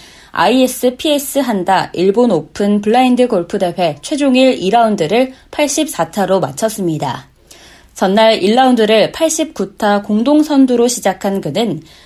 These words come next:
중간 합계 이십구 오버파 백칠십삼 타를 기록해 우승컵을 차지했습니다.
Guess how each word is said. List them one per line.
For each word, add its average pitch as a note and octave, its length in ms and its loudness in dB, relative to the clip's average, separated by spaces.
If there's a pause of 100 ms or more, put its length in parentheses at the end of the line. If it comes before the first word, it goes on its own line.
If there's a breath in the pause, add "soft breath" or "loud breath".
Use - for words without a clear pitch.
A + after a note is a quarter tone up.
(220 loud breath)
중간 C4 340 2
합계 A#3 340 0
이십구 A#3+ 500 -4
오버파 G#3+ 680 -2 (220)
백칠십삼 B3+ 760 -2
타를 C#4+ 320 -2
기록해 F3 560 -4
우승컵을 G#3 580 -2
차지했습니다. F3+ 880 -4